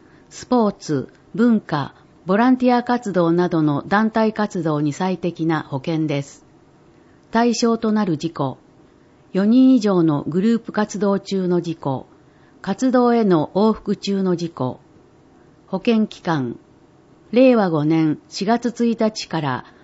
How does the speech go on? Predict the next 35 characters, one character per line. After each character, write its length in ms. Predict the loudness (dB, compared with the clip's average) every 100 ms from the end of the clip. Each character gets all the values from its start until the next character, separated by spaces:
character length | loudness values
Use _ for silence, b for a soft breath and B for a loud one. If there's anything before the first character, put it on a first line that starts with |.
| -2
令 220 | 2 4
和 120 | 4
六 280 | 0 -2 -2
年 340 | 2 2 0 -4 _
三 280 | -2 0 0
月 200 | -2 -4
三 300 | -4 -2 -2
十 240 | -2 -4
一 220 | -6 -4
日。 440 | -2 -4 -4 -6 -8 _ _ _ _ -4
な 220 | -2 -2
お、 160 | -4 B B B
四 180 | -6 -2
月 280 | 0 0
以 140 | -2 0
降 240 | 0 2
の 140 | 2 2 0 0
申 60 |
し 60 | -4
込 120 | -4
み 160 | -2 -2
は、 280 | -2 -4 -8 B B B _
申 200 | 0 0 0
し 80 |
込 140 | -2 0
み 160 | 2 2
日 120 | 0
の 240 | 0 -4
翌 320 | -6 -6 -4 -4
日 240 | -4 -6
か 140 | -6
ら。 220 | -6 -6 -8 _ _ _ _ _ _ _ _ _ _ _ _ _ -4
表、 400 | 0 0 -2 -6 _ _ _ _ _ _ _
対 260 | -2 -2 -2
象、 480 | -2 0 2 0